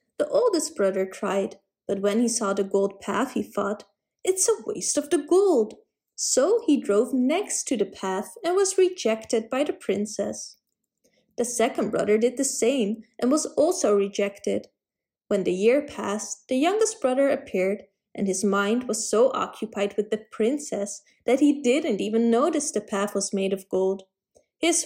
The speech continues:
horse drove straight on the path, and when he arrived at the gate, the princess welcomed him with open arms.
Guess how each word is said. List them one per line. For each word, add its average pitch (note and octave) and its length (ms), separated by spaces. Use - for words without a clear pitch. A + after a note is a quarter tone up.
horse G3+ 460
drove D4 160
straight G4 420
on F#4+ 140
the F4+ 80
path, G#3 500
and F#3 120
when F#3+ 140
he G3 140
arrived G#3+ 360
at F4+ 120
the E4 100
gate, A3+ 420
the - 80
princess A#3+ 640
welcomed B3+ 540
him E4+ 400
with G#4 200
open A3 340
arms. G#3 580